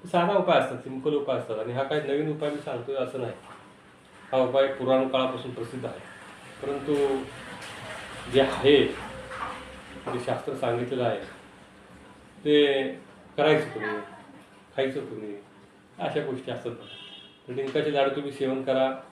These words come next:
त्याचा फायदा शंभर टक्के तुम्हाला होऊन जाईल. गुडघेदुखीवरती बरेचसे उपाय मी आपल्याला सर्व लोकांना सांगितले, ते तुम्ही सर्व लोकांनी उपाय अवश्य करा, त्याचा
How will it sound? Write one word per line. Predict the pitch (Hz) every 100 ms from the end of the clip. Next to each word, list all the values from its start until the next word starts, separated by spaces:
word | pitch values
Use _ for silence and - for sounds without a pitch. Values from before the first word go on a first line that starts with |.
| - - -
त्याचा | 127 123
फायदा | 120 113 127 127
शंभर | 127 117 123
टक्के | 120 -
तुम्हाला | - 117 123
होऊन | 117 123
जाईल. | 123 123 127 - - - - - -
गुडघेदुखीवरती | 127 135 147 135 139 139 131
बरेचसे | 127 127 -
उपाय | 123 120 135
मी | 135 135 135 - - -
आपल्याला | 123 127 123
सर्व | 127 120
लोकांना | 117 123 113
सांगितले, | 107 110 117 123
ते | 120 120
तुम्ही | 120 120
सर्व | 117 120
लोकांनी | 117 117 113
उपाय | 113 113
अवश्य | 110 120 123
करा, | 120 123 - - _ - - - -
त्याचा | 113